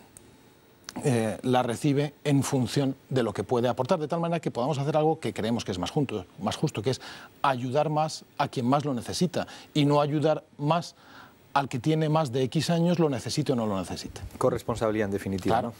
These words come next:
Speaker 2: ¿no? Que todos nos apreciamos el título. Mencionaba antes, hablando de la farmacia, pues de la iniciativa, eh, privada. Eh, bueno, parece ser que una de las posibles soluciones es, eh, meterse un poco en, en esas colaboraciones, eh, público-privadas,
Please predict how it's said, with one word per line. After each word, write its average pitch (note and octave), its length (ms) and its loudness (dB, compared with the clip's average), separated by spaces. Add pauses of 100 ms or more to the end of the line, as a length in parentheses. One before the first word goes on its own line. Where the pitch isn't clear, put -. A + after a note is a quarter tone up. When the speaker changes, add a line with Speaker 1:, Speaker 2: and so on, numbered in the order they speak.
Speaker 2:
¿no? - 60 -18
Que C3 100 0
todos G#2+ 160 0
nos G#2+ 80 -6
apreciamos G2 360 -2
el F#2+ 60 -2
título. F#2 200 -2
Mencionaba C#3+ 480 2
antes, E3+ 300 -2
hablando D#3 240 0
de D#3+ 80 4
la C#3+ 80 0
farmacia, D3+ 500 0
pues C#3 180 0
de B2 80 2
la A#2 80 2
iniciativa, A#2+ 840 2
eh, A#2 360 2
privada. B2 480 0 (480)
Eh, A2+ 600 6 (580)
bueno, C3+ 300 2
parece A#2 340 -4
ser B2+ 200 -2
que A#2 120 0
una A#2 240 0
de A2+ 120 2
las A2 400 0
posibles A2+ 500 0
soluciones D3 640 0 (500)
es, B2+ 340 4
eh, A2 360 4
meterse A2 500 -2
un A#2 80 -4
poco B2 340 2
en, G#2+ 440 0
en G#2 180 -2
esas G#2+ 360 -2
colaboraciones, A2 840 0
eh, G#2 220 4
público-privadas, A2+ 1160 0